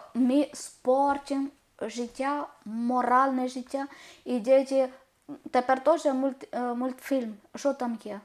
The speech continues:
Щось морально? Світ для грошей. Хочу, що придумають, а ми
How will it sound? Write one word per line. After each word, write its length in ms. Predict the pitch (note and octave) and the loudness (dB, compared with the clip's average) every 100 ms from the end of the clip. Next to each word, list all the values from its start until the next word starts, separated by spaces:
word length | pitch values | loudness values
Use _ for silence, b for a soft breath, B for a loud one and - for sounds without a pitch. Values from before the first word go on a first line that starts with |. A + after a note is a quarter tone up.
| _ _ _ - | _ _ _ -4
Щось 300 | C4+ C4 - - | -2 -2 -4 -10
морально? 720 | A3 A#3+ A#3 A#3 C#4 D#4+ A#3+ - _ _ _ _ _ _ _ _ _ _ _ _ _ _ _ _ _ _ _ _ _ _ _ _ _ | 0 2 2 2 0 0 -2 -8 _ _ _ _ _ _ _ _ _ _ _ _ _ _ _ _ _ _ _ _ _ _ _ _ _
Світ 520 | - - B3+ D#4 F4+ - b b b b b b b b b b b - | -16 -4 2 2 2 -6 b b b b b b b b b b b -2
для 340 | B3 C#4+ D4 | 4 6 6
грошей. 760 | C#4 A#3+ A#3+ A3 G#3 - B3+ D#4 - _ _ _ _ _ _ _ _ _ - | 4 2 2 4 2 -2 -8 -10 -12 _ _ _ _ _ _ _ _ _ -16
Хочу, 440 | - E4 E4 C#4 | 2 2 2 0
що 180 | D4 C4 | 2 0
придумають, 880 | - C4 A#3+ G#3 G#3 G3 A3+ C#4+ - _ _ _ _ _ _ _ _ _ _ _ | 0 -2 -2 -4 -8 -10 -12 -14 -20 _ _ _ _ _ _ _ _ _ _ _
а 100 | G#3+ | -12
ми 360 | G#3+ B3+ C#4+ | -6 -2 -2